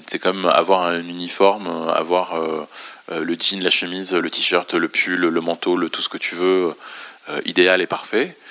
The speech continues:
Et voilà, c'est-à-dire que t'as compris ce que t'es, t'as compris ce que tu portes. Et après,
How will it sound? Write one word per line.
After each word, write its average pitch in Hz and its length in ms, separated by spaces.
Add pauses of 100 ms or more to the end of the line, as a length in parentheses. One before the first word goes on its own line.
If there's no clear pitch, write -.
(360)
Et 80 460
voilà, 85 280
c'est-à-dire 78 240
que 82 100
t'as 78 180
compris 90 360
ce - 100
que 78 100
t'es, 90 240
t'as - 100
compris - 260
ce - 60
que - 80
tu - 140
portes. - 400 (840)
Et 151 60
après, 165 380